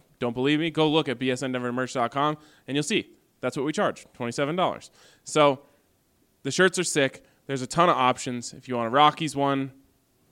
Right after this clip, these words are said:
bless your heart. Uh, <laughs> if, if you want a Broncos one, we've got some cool Philip Lindsay ones. We've got Von Goat. We've got the Fangio Godfather.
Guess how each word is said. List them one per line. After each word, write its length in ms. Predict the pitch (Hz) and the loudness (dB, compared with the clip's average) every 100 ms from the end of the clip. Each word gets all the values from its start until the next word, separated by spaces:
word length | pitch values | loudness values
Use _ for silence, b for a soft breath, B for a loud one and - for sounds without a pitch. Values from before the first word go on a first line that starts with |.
| - | -4
bless 200 | 123 - | -4 -4
your 80 | 104 | -2
heart. 340 | 131 127 - b b b - | 2 2 0 b b b -6
Uh, 300 | 110 101 - | -4 -2 -2
<laughs> 40 | |
if, 540 | 151 135 - - 165 | -2 -2 -6 -6 -6
if 260 | 175 170 170 | -2 0 4
you 100 | 175 | 6
want 120 | 175 160 | 6 6
a 40 | |
Broncos 500 | 165 160 160 165 156 | 6 6 6 2 4
one, 240 | 151 151 | 4 4
we've 160 | 143 139 | 2 0
got 200 | 127 123 | 0 -2
some 100 | 127 | -6
cool 220 | 143 139 | -2 -2
Philip 300 | - 135 127 | 2 0 2
Lindsay 280 | 151 151 143 | 0 2 2
ones. 260 | 139 135 131 | 4 2 0
We've 100 | 120 | -2
got 200 | 110 101 | -2 2
Von 340 | 131 131 127 | 4 4 2
Goat. 280 | 120 139 139 | 2 4 4
We've 160 | 110 110 | 0 -4
got 240 | 107 92 107 | -4 -8 -12
the 40 | |
Fangio 640 | - 139 139 131 127 110 | -6 -2 0 0 -2 -2
Godfather. 800 | 107 127 131 127 131 123 120 123 | 0 2 2 2 2 2 0 -4